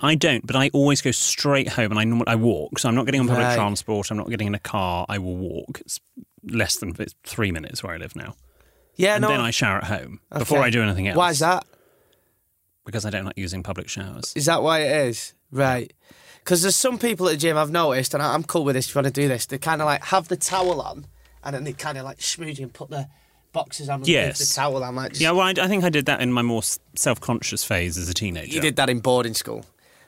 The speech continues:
Speaker 2: But, um,
Speaker 1: No, we didn't.
Speaker 2: you, you definitely did. But there's people, right, and we all know this, who literally get out the shower
Speaker 1: Oh, and
Speaker 2: it's
Speaker 1: they walk around.
Speaker 2: flopping about.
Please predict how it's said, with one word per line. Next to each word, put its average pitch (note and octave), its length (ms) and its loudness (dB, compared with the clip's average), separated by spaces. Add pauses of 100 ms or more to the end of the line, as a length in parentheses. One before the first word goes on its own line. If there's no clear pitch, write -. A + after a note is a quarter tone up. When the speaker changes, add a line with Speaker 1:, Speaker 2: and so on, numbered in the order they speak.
Speaker 2:
But, C3+ 320 2
um, B2+ 280 0
Speaker 1:
No, - 40 -6
we - 60 -12
didn't. E2+ 440 -10
Speaker 2:
you, C3+ 100 0 (100)
you B2+ 220 -8
definitely C3 400 -6
did. A#2+ 380 -2
But D3+ 140 0
there's D3 160 0
people, B2+ 680 -2 (220)
right, B2 240 -2
and C#3 160 0
we D3+ 120 4
all D3+ 180 4
know C3 220 4
this, A#2 300 -2
who C#3 200 -2
literally C#3 760 -2
get D3+ 140 0
out C#3+ 180 4
the C#3 80 -2
shower A2+ 500 0 (960)
Speaker 1:
Oh, A3 120 4
and E3+ 100 4
Speaker 2:
it's E3+ 100 2
Speaker 1:
they E3+ 40 2
walk F#3 260 2
around. C#3+ 420 2
Speaker 2:
flopping E3+ 420 4
about. C3 460 2